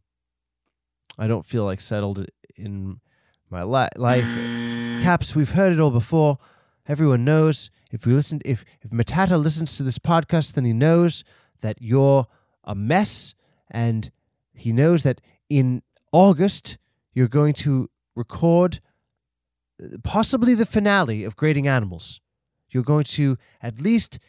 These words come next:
intentionally put out some content that is Grading Animals that will be a formal closure to the show. Yes, that is true. Um,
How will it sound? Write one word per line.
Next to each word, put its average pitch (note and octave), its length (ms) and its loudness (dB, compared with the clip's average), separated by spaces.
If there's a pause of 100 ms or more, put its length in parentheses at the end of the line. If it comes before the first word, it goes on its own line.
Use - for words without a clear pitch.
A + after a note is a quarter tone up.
(460)
intentionally F3+ 1040 0 (1080)
put A#3 240 0
out F3+ 360 2
some F3 540 -2
content C3+ 640 -4 (760)
that E3+ 200 2
is G3 180 2
Grading F3 320 2
Animals C#3 380 2 (280)
that B2+ 140 -4
will B2 400 2 (560)
be D#3 440 2
a C#3 100 -4
formal F#3 720 0
closure E3+ 580 0
to - 140 -8
the G#2+ 60 -10
show. G#2 460 -2 (1300)
Yes, A#2+ 340 -2
that C3+ 160 2
is D3+ 180 -2
true. G#2 400 0
Um, G#2+ 380 0